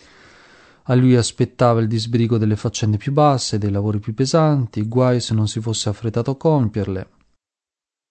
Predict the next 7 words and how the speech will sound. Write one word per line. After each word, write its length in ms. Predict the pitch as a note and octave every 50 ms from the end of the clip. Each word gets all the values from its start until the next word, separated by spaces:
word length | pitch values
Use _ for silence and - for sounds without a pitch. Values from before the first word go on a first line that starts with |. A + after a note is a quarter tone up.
| _ _
e, 320 | _ C#3 A#2+ B2 - - _ _ _ - -
eh, 180 | A#2 G#2+ G2
soprattutto 460 | G2 - A#2 G#2+ A2 A2 G#2+ A2 G#2 G#2
a 60 | G2+
compierle 560 | - A2 G#2+ G#2+ G#2 A2+ G#2+ G#2+ G2+ G2+ G#2+
per 240 | - _ - A#2 A2+
bene. 480 | A2+ B2 C#3+ D3 C3+ A2 F#2 F#2 E2+